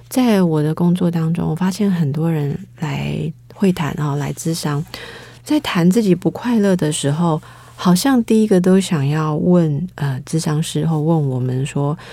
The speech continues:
，“你觉得我这样是不是很正常？”呃，如果我们进一步的厘清，“你是觉得你想要更好的生活不正常吗？”他说，“不是，不是，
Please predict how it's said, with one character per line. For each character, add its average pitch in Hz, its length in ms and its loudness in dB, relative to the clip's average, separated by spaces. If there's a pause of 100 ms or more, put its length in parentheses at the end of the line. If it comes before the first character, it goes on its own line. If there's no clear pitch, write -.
(140)
，“你 170 100 8
觉 208 160 4
得 240 120 6
我 180 160 6
这 143 140 -2
样 160 160 4
是 170 160 -2
不 143 100 -2
是 151 120 -2
很 147 120 0 (120)
正 151 300 0
常？” - 200 -6 (1300)
呃， 190 440 4
如 226 80 4
果 320 100 4
我 294 60 4
们 170 140 6
进 214 160 6
一 196 60 6
步 190 160 4
的 175 120 4
厘 151 220 0
清 175 420 0 (220)
，“你 196 100 2
是 277 180 2
觉 220 260 2
得 214 160 4
你 202 140 6
想 196 180 2
要 196 160 4
更 208 200 4
好 156 160 4
的 151 120 4
生 180 260 4
活 160 140 4
不 151 120 -2
正 190 240 4
常 175 220 2
吗？” 156 260 0 (220)
他 226 80 0
说 247 120 4
，“不 196 120 2
是， 170 140 2
不 160 100 0
是， 170 180 2